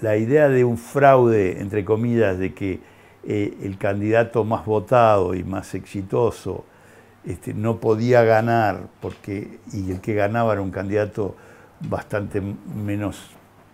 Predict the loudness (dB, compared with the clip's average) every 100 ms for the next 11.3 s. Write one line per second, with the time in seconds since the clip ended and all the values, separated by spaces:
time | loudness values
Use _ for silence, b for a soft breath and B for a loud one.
0 | -12 -8 -6 -6 -8 -12 -20 _ -20 -20
1 | -20 _ -18 -14 -12 -12 -14 -12 -6 -4
2 | -4 -4 -2 0 0 -2 -4 -6 B B
3 | B B _ 6 6 6 0 -4 -6 -6
4 | 0 2 4 0 B B B -10 -8 -4
5 | 0 0 0 -6 -8 -14 -16 B B -16
6 | -12 -6 -4 -4 -6 -6 -2 0 0 B
7 | B B B _ -12 -12 -12 -14 -12 -12
8 | -6 -2 0 -2 -4 -6 -6 -8 -4 -4
9 | -2 -4 -6 -2 -2 0 -4 -6 -2 -2
10 | 0 -2 0 2 4 6 4 2 -4 -2
11 | -2 0